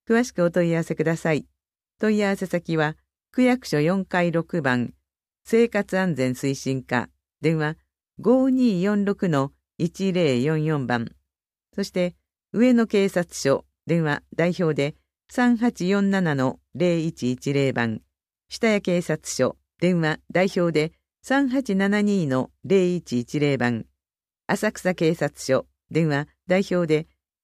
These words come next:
三八七一の零一一零番。蔵前警察署、電話、代表で、三八六四の零一一零番です。次に、東京空襲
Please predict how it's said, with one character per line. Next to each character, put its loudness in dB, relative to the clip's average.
三 2
八 0
七 2
一 0
の 0
零 4
一 -2
一 -4
零 2
番。 -2
蔵 2
前 2
警 0
察 -4
署、 -2
電 0
話、 -2
代 2
表 0
で、 0
三 2
八 0
六 0
四 2
の 0
零 2
一 -4
一 -4
零 0
番 -2
で 0
す。 -10
次 -2
に、 -2
東 4
京 2
空 4
襲 2